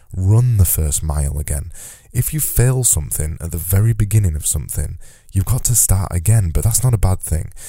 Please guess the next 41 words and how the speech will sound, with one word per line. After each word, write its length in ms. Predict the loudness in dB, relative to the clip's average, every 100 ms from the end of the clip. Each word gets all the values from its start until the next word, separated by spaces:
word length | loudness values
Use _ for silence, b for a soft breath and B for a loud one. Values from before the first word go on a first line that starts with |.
| B -2
Most 300 | 2 2 2
people, 440 | 0 2 2 2 B B B B
when 140 | 2 4
they 80 |
get 160 | 2 0
started 440 | 0 0 0 0
with 140 | 2 2
something 320 | 0 0 -4 -2
and 120 | 0
they 60 |
fail 440 | 0 2 2 2 0
it, 120 | -4 -6
that's 280 | -2 2
it. 240 | 4 2 0 -10 -20 -20 -6
They 120 | -2 -2
quit 420 | 2 2 0 -2
for 120 | -2
the 100 | 0
rest 340 | 2 2 2
of 100 | 0
the 80 | 0
year, 220 | 0 0
which 240 | 0 -2 -2
is 120 | -4
ridiculous. 840 | -6 -4 -4 -2 -2 -4 -6 -12 -14 -4
When 220 | -2 0
you 60 |
think 200 | 0 0
about 240 | 0 -2 0
it, 60 |
it's 120 | 0 -2 -4
absolutely 400 | -2 0 0 2
ridiculous. 680 | 2 2 0 -2 -6 -8 -10 B B B
They've 140 | 4 6
waited 400 | 6 6 2 2
the 80 |
entire 460 | 0 0 -2 0 2
year 420 | 2 2 2 2 B B B B
to 100 | 0
start 300 | 2 2 2
something 480 | 0 2 2 2 0